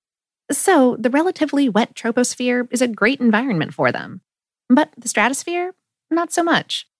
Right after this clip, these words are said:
By and large, it's just too dry to facilitate cloud formation. Still, that cloud shortage isn't a bad thing.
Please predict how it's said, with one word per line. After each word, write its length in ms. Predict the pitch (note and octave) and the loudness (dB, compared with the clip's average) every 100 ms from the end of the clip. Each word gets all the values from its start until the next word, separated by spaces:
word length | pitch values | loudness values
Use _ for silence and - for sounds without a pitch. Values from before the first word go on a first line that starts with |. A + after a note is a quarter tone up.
| _ _ _ C#4 | _ _ _ 4
By 180 | E4+ | 4
and 160 | F4 D4+ | 4 2
large, 380 | G3+ G#3+ G#3+ - | 2 2 -2 -6
it's 140 | G3 | -10
just 320 | G3+ C4 - - | -6 -6 -6 -12
too 180 | - D4+ | -4 0
dry 400 | A#3 G#3 G#3+ - | 2 2 2 0
to 140 | - - | -4 -12
facilitate 580 | G#3 D#4 C#4 D#3+ D#3+ | -6 -2 -2 -2 -6
cloud 320 | - E3 D#3 - | -2 0 0 0
formation. 760 | G3+ A3 B3 - D#3+ F3 E3+ _ _ _ _ _ _ _ _ _ _ _ - | 2 4 4 2 -8 -12 -20 _ _ _ _ _ _ _ _ _ _ _ -8
Still, 460 | - F4+ F#4 F#4 - | 0 2 2 0 -2
that 220 | C4 - | -2 -2
cloud 300 | - A#3+ B3 | -2 -2 0
shortage 480 | - A#3+ C4 B3+ - _ - | 0 2 2 2 -4 _ -4
isn't 220 | F4+ E4+ | -2 2
a 40 | |
bad 280 | C4 A#3+ G#3+ | 2 2 0
thing. 440 | A3 D3+ - E3 | 0 -2 -6 -20